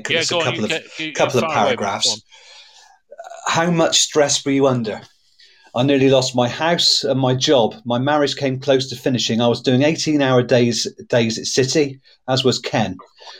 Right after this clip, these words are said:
Speaker 2: We finished one particular board meeting at half past four in the morning, and I came home. My wife said to me, 'Where have you been?' And I said, 'At a board meeting.' And she said,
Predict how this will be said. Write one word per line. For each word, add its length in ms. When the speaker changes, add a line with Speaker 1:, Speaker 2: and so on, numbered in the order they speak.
Speaker 2:
We 80
finished 380
one 180
particular 400
board 300
meeting 340
at 80
half 220
past 320
four 180
in 60
the 40
morning, 380
and 160
I 60
came 340
home. 220
My 80
wife 260
said 240
to 100
me, 300
'Where 160
have 140
you 100
been?' 300
And 100
I 80
said, 260
'At 120
a 40
board 360
meeting.' 340
And 100
she 220
said, 300